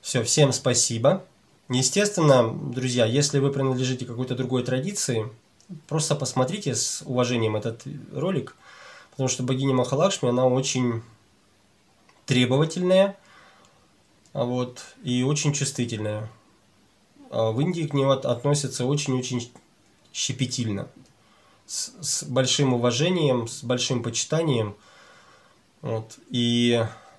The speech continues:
<clears throat> подобных храмов в Индии очень мало. Да, то есть храмов, посвящённых богине Махалакшми, очень-очень мало. То есть довольно большая редкость. Всё, всем спасибо.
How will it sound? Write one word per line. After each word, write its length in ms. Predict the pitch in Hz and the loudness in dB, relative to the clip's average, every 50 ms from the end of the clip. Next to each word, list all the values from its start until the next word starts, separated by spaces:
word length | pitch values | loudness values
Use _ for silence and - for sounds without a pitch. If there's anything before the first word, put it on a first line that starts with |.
| _ _ _ - - _ _ - | _ _ _ -20 -20 _ _ 4
<clears throat> 1500 | 160 180 165 151 123 107 - - - _ _ _ _ _ _ _ _ _ _ _ _ _ _ _ - - - _ - - | 4 6 6 6 2 2 -4 -12 -20 _ _ _ _ _ _ _ _ _ _ _ _ _ _ _ -20 -20 -20 _ -6 -2
подобных 460 | - 131 131 156 156 156 151 147 147 | 0 2 4 4 6 6 6 6 4
храмов 420 | - 151 156 175 180 185 156 135 123 | 4 4 4 6 6 6 6 4 2
в 320 | 123 120 120 120 120 143 | -2 -6 -8 -2 2 2
Индии 580 | 160 175 180 156 156 147 139 131 127 123 123 - - | 2 4 2 2 4 4 4 4 4 4 2 0 0
очень 260 | 131 - - 123 117 | -2 -2 0 0 2
мало. 320 | 113 110 104 98 - - - _ _ _ _ _ _ 123 | 2 2 2 0 -6 -8 -14 _ _ _ _ _ _ 0
Да, 120 | 131 131 | 0 0
то 100 | 127 123 | 0 -2
есть 180 | 113 110 - - | -4 -4 -4 2
храмов, 320 | 127 143 139 131 117 120 | 4 4 6 6 4 2
посвящённых 540 | - 117 - - 120 - - 135 120 113 110 | 0 -4 -4 -4 -4 -2 0 0 0 0 0
богине 360 | 113 123 120 123 120 113 117 127 - - - | -2 -2 0 0 0 0 -2 -2 -6 -8 -6
Махалакшми, 760 | 120 113 113 - - 135 165 202 202 - - 135 120 - 120 - - - - - - _ - | -4 -4 -4 0 0 2 2 2 0 0 -2 -4 -4 -4 -6 -10 -16 -20 -20 -20 -20 _ -2
очень-очень 560 | 139 147 147 - 123 123 127 123 - 120 113 | -2 0 0 0 0 0 0 -2 -4 -4 -4
мало. 340 | 107 104 101 - - - - _ _ - - - - - - _ _ | -2 -2 -4 -6 -8 -10 -14 _ _ -20 -20 -20 -20 -20 -20 _ _
То 80 | - 120 | -8 -8
есть 200 | 113 - - - | -8 -8 -8 -4
довольно 280 | - 135 139 156 147 127 | 0 2 4 4 4 4
большая 340 | 131 123 - - 131 120 113 | 2 0 0 0 0 0 0
редкость. 480 | 110 104 - - 135 - - - - _ _ _ _ _ _ _ _ _ - - - - - - _ | 0 -2 -4 -8 -12 -14 -14 -16 -20 _ _ _ _ _ _ _ _ _ -20 -20 -20 -20 -20 -20 _
Всё, 280 | _ - - 139 123 - | _ -4 -2 0 0 0
всем 300 | - - - 131 127 120 | 0 -2 0 0 0 0
спасибо. 760 | - - - 127 113 113 - - 113 113 113 143 185 190 | -2 -4 -4 -4 -2 -2 -2 -2 -4 0 0 0 0 0